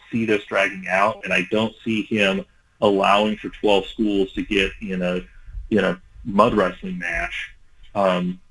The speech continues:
all the while watching the, the student athletes get hurt. So I, I think he's gonna make that call. He's gonna remind them about their fiduciary obligations, and, and, and then he's gonna maintain some control. But they're, they're gonna get to make the decisions they need to make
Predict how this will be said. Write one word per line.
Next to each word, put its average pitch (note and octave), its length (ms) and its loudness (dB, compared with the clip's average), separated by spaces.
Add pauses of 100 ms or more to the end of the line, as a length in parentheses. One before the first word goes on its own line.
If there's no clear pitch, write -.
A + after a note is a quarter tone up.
all G#2+ 240 6
the F2+ 80 2
while G2+ 280 4
watching F#2+ 380 0
the, F#2 140 -2
the F#2 180 -8
student F2+ 280 -4
athletes F2 380 -8
get - 120 -8
hurt. E2+ 320 -10
So C#3 120 0
I, B2+ 200 2
I B2 120 4
think D3+ 200 0
he's E3 160 -6
gonna - 180 0
make A#2 220 0
that G#2+ 160 2
call. A2 480 0 (340)
He's A#2+ 200 4
gonna A2+ 180 2
remind G#2+ 420 4
them A2+ 140 2
about G#2 320 0
their G#2 80 0
fiduciary G2+ 520 0
obligations, A2 880 -2 (460)
and, G2+ 260 0
and, G2 300 -4
and F#2+ 240 0
then F#2+ 220 4
he's F#2+ 160 -4
gonna F#2+ 180 -2
maintain F#2 480 -2
some - 120 -6
control. G2 420 2
But - 160 -4
they're, B2+ 260 4
they're A#2+ 180 0
gonna C#3+ 220 0
get B2 220 0
to G#2+ 100 -10
make F#2+ 240 0
the F#2 60 -10
decisions F#2 520 -8
they F2+ 120 -4
need F2+ 220 -6
to - 40 -20
make F2+ 380 -4